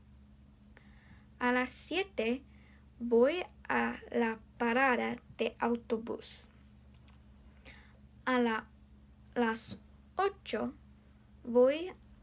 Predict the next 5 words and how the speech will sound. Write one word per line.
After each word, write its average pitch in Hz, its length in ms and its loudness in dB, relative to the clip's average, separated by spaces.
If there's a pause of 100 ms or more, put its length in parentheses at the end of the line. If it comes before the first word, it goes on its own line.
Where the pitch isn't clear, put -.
(260)
a 240 400 0
escuela 247 680 0
y 240 100 -8
tengo 233 540 0 (840)
periodo 294 680 0